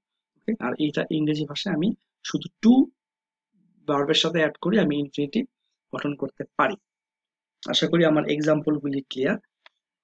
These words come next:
তারপর একটা জিনিস দেখবো, মজার একটা বিষয়, যেটা হলো যে কোনো কোনো ক্ষেত্রে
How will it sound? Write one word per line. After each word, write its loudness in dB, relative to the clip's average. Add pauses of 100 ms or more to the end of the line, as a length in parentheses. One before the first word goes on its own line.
(540)
তারপর 0
একটা 0
জিনিস -6
দেখবো, 0
মজার -2
একটা -6
বিষয়, -4
যেটা -8
হলো -2
যে -6 (1040)
কোনো 8
কোনো 6
ক্ষেত্রে 4